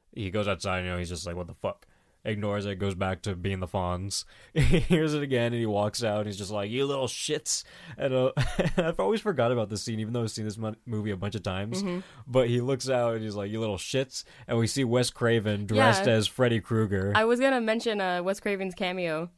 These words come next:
Speaker 1: Yeah,
Speaker 2: Like,
Speaker 1: that's
Speaker 2: he
Speaker 1: just
Speaker 2: has a
Speaker 1: cool as
Speaker 2: Freddy
Speaker 1: fuck.
Speaker 2: Krueger shirt on, he's the janitor.
Speaker 1: Yeah, he's a
Speaker 2: Yeah.
Speaker 1: janitor, and then, like, <laughs> uh, fucking the Fonz all like, "Oh, sorry, Freddy."
Speaker 2: Yeah. Oh, yeah,
Speaker 1: And
Speaker 2: he's
Speaker 1: he
Speaker 2: like, "Oh, sorry, Fred."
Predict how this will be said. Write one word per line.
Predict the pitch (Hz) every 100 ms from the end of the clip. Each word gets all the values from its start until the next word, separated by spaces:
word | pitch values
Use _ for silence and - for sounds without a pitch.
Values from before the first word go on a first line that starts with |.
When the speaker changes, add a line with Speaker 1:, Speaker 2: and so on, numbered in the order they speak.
| _
Speaker 1:
Yeah, | - 120 113
Speaker 2:
Like, |
Speaker 1:
that's | 208
Speaker 2:
he | 226
Speaker 1:
just | 214
Speaker 2:
has |
a | 220
Speaker 1:
cool |
as | 220
Speaker 2:
Freddy | 214
Speaker 1:
fuck. | 196
Speaker 2:
Krueger | 214 202 202
shirt | 208 185
on, | 180
he's | 180 175
the | 175
janitor. | 165 160 165 151 170
Speaker 1:
Yeah, | 127 113
he's | 113 117
a |
Speaker 2:
Yeah. | 127 127
Speaker 1:
janitor, | 127 123 120
and | 117 117
then, | 117 110
like, | 107 107 - 131
<laughs> | -
uh, | - 123 - 143
fucking | 165 139 139 127
the |
Fonz | 110 123 120 117
all | 110
like, | 107
"Oh, | 107 104 82 - -
sorry, | - 98
Freddy." | - 95 92 _ _
Speaker 2:
Yeah. | 190 175 175 - 214 240
Oh, |
yeah, | 247 233
Speaker 1:
And |
Speaker 2:
he's | 226
Speaker 1:
he | 208
Speaker 2:
like, | 196
"Oh, | 185
sorry, | 196 175
Fred." | 170 175